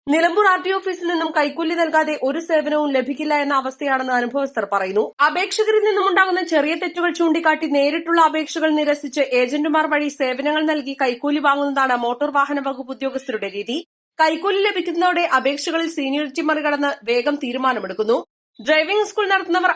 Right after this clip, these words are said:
അപേക്ഷകരിൽ നിന്നും മോട്ടോർ വാഹന വകുപ്പിലെ ഉദ്യോഗസ്ഥർക്ക് നൽകാനുള്ള കൈക്കൂലി കൂടി വാങ്ങും. ഇതാണ് ഉദ്യോഗസ്ഥർക്ക് നൽകുന്നത്. ഒരു തരത്തിൽ പറഞ്ഞാൽ ഏജന്റുമാരാണ് മോട്ടോർ വാഹന ഓഫീസുകൾ നിയന്ത്രിക്കുന്നത്. രാവിലെ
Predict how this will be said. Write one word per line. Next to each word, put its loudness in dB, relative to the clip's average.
അപേക്ഷകരിൽ 0
നിന്നും 2
മോട്ടോർ 2
വാഹന 2
വകുപ്പിലെ -4
ഉദ്യോഗസ്ഥർക്ക് -4
നൽകാനുള്ള 0
കൈക്കൂലി -2
കൂടി -2
വാങ്ങും. 2
ഇതാണ് 2
ഉദ്യോഗസ്ഥർക്ക് -2
നൽകുന്നത്. -2
ഒരു 4
തരത്തിൽ -4
പറഞ്ഞാൽ 2
ഏജന്റുമാരാണ് 2
മോട്ടോർ 0
വാഹന 2
ഓഫീസുകൾ -2
നിയന്ത്രിക്കുന്നത്. -2
രാവിലെ 2